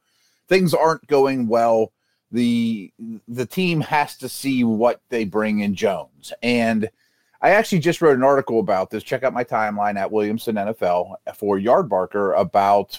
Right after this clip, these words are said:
what I think of Jones. And I prefaced it by saying, first of all, it's time. Second of all, I would not have used the sixth pick in the draft on Jones.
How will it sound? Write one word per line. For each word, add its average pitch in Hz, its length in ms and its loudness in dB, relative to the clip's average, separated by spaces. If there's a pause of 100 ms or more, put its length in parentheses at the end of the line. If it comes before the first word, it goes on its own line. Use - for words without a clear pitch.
(100)
what 131 180 2
I 127 140 4
think 127 340 -4
of 110 160 0
Jones. 92 520 -4
And 104 100 -4
I 107 80 -2
prefaced 247 480 -2
it - 120 0
by 131 140 2
saying, 131 540 0 (500)
first 233 240 2
of 185 60 0
all, 165 160 6
it's - 160 -6
time. 113 440 0 (680)
Second 226 340 2
of 160 140 0
all, 151 360 6
I 208 160 2
would 208 140 4
not 170 240 4
have 147 140 -2
used 139 320 -4
the 131 80 -8
sixth - 320 -8
pick 123 180 -2
in 117 80 -4
the 110 100 -6
draft 101 440 -6
on 98 200 -8
Jones. 82 300 -8